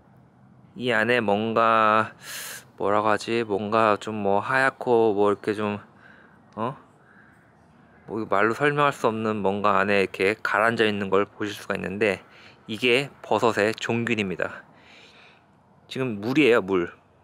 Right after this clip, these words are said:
물인데 조금 더 특별한 물이죠. 네, 제가 이제 그 시리즈 첫 번째 단계로, 어, 이 버섯을 만들 때 필요한 종균을 집에서 배양하는 방법을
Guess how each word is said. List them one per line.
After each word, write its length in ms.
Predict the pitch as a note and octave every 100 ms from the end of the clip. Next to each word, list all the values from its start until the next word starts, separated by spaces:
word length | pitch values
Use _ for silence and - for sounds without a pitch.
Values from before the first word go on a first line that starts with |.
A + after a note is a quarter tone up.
| _
물인데 600 | A2 A#2+ C3 B2+ C3+ G2
조금 320 | - D#3 D#3
더 100 | B2
특별한 440 | - - - D#3+ A#2
물이죠. 380 | G2 F#2 F2+ - - - - - -
네, 200 | G#2+ G2
제가 340 | B2+ B2+ C3+
이제 180 | A2+ G#2+
그 120 | -
시리즈 540 | - G#3 G3 D#3 C3 C3 - -
첫 180 | G3+ F3+
번째 500 | F3 - A#2+ A2 - - -
단계로, 540 | G#2+ G#2+ G2+ A2+ G2 - - - - _
어, 180 | G2 F#2+ -
이 320 | G#2+ G2+ - _ _ _ _ _ _ -
버섯을 540 | A2 B2 A#2+ G2 B2+ - _ _
만들 300 | - F#2+ G#2
때 140 | G#2 -
필요한 380 | - C#3+ G2+ G2+
종균을 560 | - A#2+ C3 C3+ G2+
집에서 480 | - G2+ F#2+ F#2+ G2+ -
배양하는 500 | G2+ G#2+ G#2 G2 F#2
방법을 520 | G2+ G2 F2+ F#2+